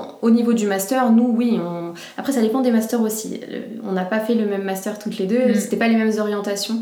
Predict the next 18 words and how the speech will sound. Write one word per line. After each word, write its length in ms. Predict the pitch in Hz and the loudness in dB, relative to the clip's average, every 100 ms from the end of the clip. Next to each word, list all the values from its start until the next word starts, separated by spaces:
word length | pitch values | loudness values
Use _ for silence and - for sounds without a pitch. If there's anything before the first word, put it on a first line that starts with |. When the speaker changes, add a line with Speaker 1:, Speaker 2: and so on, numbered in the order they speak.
| - | -4
Speaker 2:
Mm. 40 | 190 190 - - - _ | -6 -6 -10 -16 -20 _
Speaker 1:
Euh, 20 | 196 190 190 - 196 | -12 -10 -8 -8 -6
moi 220 | 202 233 | -2 0
dans 120 | 240 196 | 2 2
l'orientation 520 | 214 214 214 214 226 | 2 2 0 0 0
de 60 | |
mon 60 | 208 | 2
master, 420 | 190 190 247 240 | 0 0 0 2
j'ai 200 | 220 233 | 4 4
eu 40 | 226 | 2
des 120 | 196 | 0
cours 200 | - 226 | -2 -2
de 60 | |
psychologie 520 | 196 - - 190 185 185 | -2 -6 -4 -2 -2 -4
clinique, 360 | 190 208 285 | -4 0 0
donc 140 | 202 170 | -2 -4
d'orientation, 680 | 180 180 180 180 - 202 190 | -4 -4 -6 -8 -6 -4 -4
euh, 240 | 170 165 | -6 -8